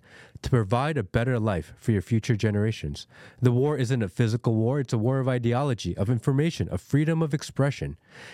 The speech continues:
It's a war against the establishment and the propagandist mouthpieces that keep us misinformed, docile, and compliant. It's a spiritual war of good versus evil, of freedom versus control. Watch more Netflix, eat more bugs, fall in love in virtual reality.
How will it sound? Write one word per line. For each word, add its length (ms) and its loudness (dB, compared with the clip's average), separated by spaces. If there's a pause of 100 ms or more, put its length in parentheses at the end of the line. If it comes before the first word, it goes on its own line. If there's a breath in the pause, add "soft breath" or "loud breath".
(120)
It's 160 2
a 80 0
war 400 0
against 460 0
the 120 2
establishment 800 0
and 140 2
the 60 2
propagandist 840 0
mouthpieces 680 -2
that 100 0
keep 220 0
us 160 0
misinformed, 680 0 (420 loud breath)
docile, 480 0 (160)
and 120 0
compliant. 520 0 (500 loud breath)
It's 140 -6
a 60 -4
spiritual 500 0
war 260 -4 (120)
of 160 -2
good 160 2
versus 260 0
evil, 320 -2 (100)
of 140 -4
freedom 460 -2 (200 soft breath)
versus 220 2
control. 480 0 (600 loud breath)
Watch 280 2
more 160 2
Netflix, 460 -2
eat 160 0
more 220 2
bugs, 400 -2
fall 320 0
in 120 0
love 260 0
in 140 -2
virtual 480 0
reality. 520 -2